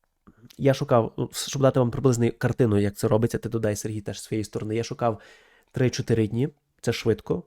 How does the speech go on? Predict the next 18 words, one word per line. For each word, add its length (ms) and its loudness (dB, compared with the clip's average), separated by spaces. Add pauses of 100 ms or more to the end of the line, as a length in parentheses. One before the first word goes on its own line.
мені 200 -6
пощастило 600 -4
ще 300 -8 (380)
з-, 240 -6
в 40 -8
значній 340 -4
мірі. 260 -2 (640)
Е, 500 -2 (640)
Саша 520 0
моя 300 2
шукала 760 -2
десь 720 -4 (120)
півроку 1000 0
з 120 -14
моменту 380 -2
початку 720 -6 (100)
пошуку 460 -2
роботи. 500 -4